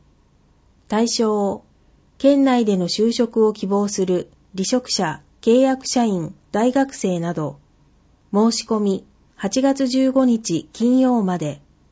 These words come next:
問い合わせ、県の未来人材課、電話、零九五八九五の二七三一。長崎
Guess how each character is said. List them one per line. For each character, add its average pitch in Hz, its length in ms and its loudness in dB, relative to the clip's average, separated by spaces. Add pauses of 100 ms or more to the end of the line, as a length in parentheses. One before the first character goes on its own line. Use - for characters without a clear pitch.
(380)
問 226 220 2
い 247 80 2
合 233 60 2
わ 220 120 -2
せ、 190 340 -4 (400)
県 269 260 6
の 208 120 2
未 175 140 0
来 226 240 0
人 220 240 0
材 208 240 -2
課、 180 300 -4 (500)
電 185 280 2
話、 180 240 -4 (360)
零 247 240 4
九 262 320 2
五 185 320 0 (240)
八 - 280 -6
九 262 260 2
五 202 180 0
の 165 240 -2 (220)
二 233 220 4
七 247 260 2
三 208 360 -2
一。 180 360 -6 (840)
長 214 240 2
崎 240 420 -4